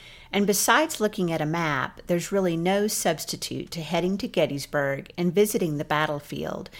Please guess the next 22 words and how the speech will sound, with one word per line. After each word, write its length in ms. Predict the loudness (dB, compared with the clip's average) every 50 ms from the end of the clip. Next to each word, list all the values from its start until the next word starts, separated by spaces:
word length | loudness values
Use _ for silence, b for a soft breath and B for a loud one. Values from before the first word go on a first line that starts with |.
| B B B B B B
and 340 | 4 6 6 6 4 2 2 0
if 180 | 0 0 2 0
you're 80 | 0 2 4
able 300 | 2 2 2 -2 -4 -4
to, 440 | -2 -4 -2 -2 -2 -4 -6 -8 B B B B B B B
actually 400 | 0 0 0 0 0 2 2 2
walking 560 | 4 4 2 2 2 2 -2 -6 -4 -4 -4
the 80 | -6 -4
ground. 640 | -2 0 0 0 0 0 -2 -4 -6 -10 -12 -14 -16 -18 -20 -20 -20 _ _ -20 -20 B B B B B B B B B
Rich 260 | 6 6 6 6 2
and 100 | 4 4
I 140 | 6 4 4
have 180 | 2 2 2 4
also 340 | 4 4 4 2 2 2
rented 320 | 2 2 2 2 0 2 2
bikes 560 | 2 4 4 2 0 -2 -4 -4 -2 -2 -4 -4 -4
and 180 | -4 -2 0
ridden 280 | 2 2 2 2 2 0
them 160 | 0 0 0
over 160 | 0 -2 -2
the 120 | -4 -4 -2
battlefield, 840 | -2 -4 -4 -4 -6 -8 -8 -8 -6 -4 -4 -4 -4 -6 -8